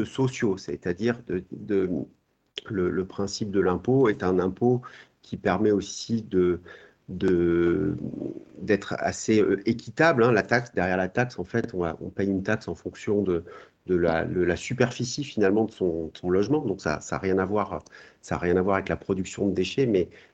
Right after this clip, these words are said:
mais quelque part, ça permet, pour les foyers les plus modestes qui ont des logements, euh, de fait, qui sont, euh, plus, euh, plus modérés, euh, d'atténuer, euh, la, la, ce que représente, en fait, cette, ce coût de gestion des déchets. Si demain,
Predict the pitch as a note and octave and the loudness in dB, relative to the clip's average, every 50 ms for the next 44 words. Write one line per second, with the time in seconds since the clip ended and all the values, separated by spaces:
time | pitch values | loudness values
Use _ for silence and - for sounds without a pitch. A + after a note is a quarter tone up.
0 | _ - - F2+ F2+ - F2 - - G2 F2+ - G#2+ A2+ - - E2+ - - F2+ | _ -4 -2 -2 0 0 -2 -2 -2 -4 0 0 0 -2 0 -4 -6 -2 -2 -4
1 | D#2+ G2 G2+ G#2 G2+ G2+ G2+ - _ _ - - F#2+ F#2+ F2+ - - G2+ G2+ G2 | 0 2 2 2 2 0 -4 -14 _ _ -4 0 0 0 0 0 2 2 2 2
2 | F#2+ - - G#2+ G2+ G#2 G2+ G2+ A2+ A2+ A2+ - - - - E2+ F#2 F2+ F#2 F2+ | 0 0 0 2 2 4 4 4 4 2 2 -4 -8 -6 -4 -2 0 2 2 2
3 | F2 - - - _ - G2 G2+ G2 F#2 G2+ G#2+ G#2 G2+ G2+ - - - - - | 2 0 -4 -10 _ -4 -2 -2 -2 0 2 2 2 2 0 -6 -16 -20 -20 -20
4 | - _ _ - F#2 F2 G2+ G2+ G2 - G#2 G2 G2 - - F#2+ F2+ - - F#2 | -20 _ _ -4 -2 0 0 0 2 2 0 0 0 -4 -10 -10 -10 -4 0 2
5 | F#2+ F#2+ F2+ F2 E2 E2 - - - - G#2+ G2+ G2 F#2 F2 E2+ E2 E2 E2 E2 | 4 4 4 4 4 2 0 -4 -6 -4 -2 0 2 2 4 4 4 2 2 2
6 | E2 E2+ E2+ F2 E2+ - - - - G#2+ G#2+ G#2 G#2 G2+ G2+ F#2 A2+ C#3+ D3+ - | 2 0 0 0 -2 -4 -8 -8 -2 2 2 2 4 4 4 4 4 2 0 -2
7 | - - - - - - _ - E2+ F2 F2 F2 F2 E2+ F2 - B2 A2+ A2 - | -10 -18 -20 -20 -20 -18 _ -2 0 2 4 4 4 2 2 2 2 2 0 2
8 | - B2 A2+ A#2 A#2+ A#2+ C3 C3+ C#3 C3+ C3+ - _ - - F#2 F#2 F#2+ F#2 F#2+ | 2 2 4 6 6 6 6 6 4 2 -2 -8 _ -2 0 0 2 2 2 0
9 | F2+ F2+ F2+ - - - G2 - - - - - G2 F#2 F#2+ F#2+ - A2+ F#2+ A2 | 0 0 0 -2 -2 -4 -4 -6 -8 -8 -4 -4 -4 -4 -4 -4 -2 0 2 2
10 | A#2+ A#2+ A#2 F2+ D#2 - - G#2 G#2 - - - - - - - - C3 - - | 2 2 2 -2 -4 -2 -2 -2 -2 -4 -6 -8 -8 -8 -8 -10 -10 -10 -8 -2
11 | - A#2+ - G2 F#2 - - F#2 F#2+ F2+ F2 F2+ - - D#2+ D2+ - - - A2 | -2 -2 0 0 -2 -2 0 0 0 2 2 0 -2 -2 -6 -6 -6 -6 -6 0
12 | G2+ A#2 A#2+ A#2+ A#2 A#2 A#2+ A#2+ A#2+ | 2 4 6 8 8 6 6 4 0